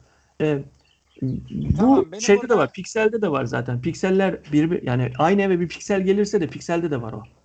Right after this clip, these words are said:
Speaker 1: Hemen şifreyi paylaşma falan bilmem ne yapabiliyorsun. Ama nedense Xiaomi tarzı şimdi çünkü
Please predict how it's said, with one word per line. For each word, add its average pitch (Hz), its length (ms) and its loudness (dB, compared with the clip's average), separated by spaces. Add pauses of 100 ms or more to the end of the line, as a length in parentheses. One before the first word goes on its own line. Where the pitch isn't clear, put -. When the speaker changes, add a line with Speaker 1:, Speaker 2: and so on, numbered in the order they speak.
(300)
Speaker 1:
Hemen 156 220 0
şifreyi 160 340 -2
paylaşma 147 460 -2
falan 135 360 -4
bilmem 131 340 -2
ne 131 120 -4
yapabiliyorsun. 131 600 -2 (360)
Ama 233 200 4
nedense 247 380 2
Xiaomi 208 420 0
tarzı 165 320 -4
şimdi 170 280 -4
çünkü 170 360 -2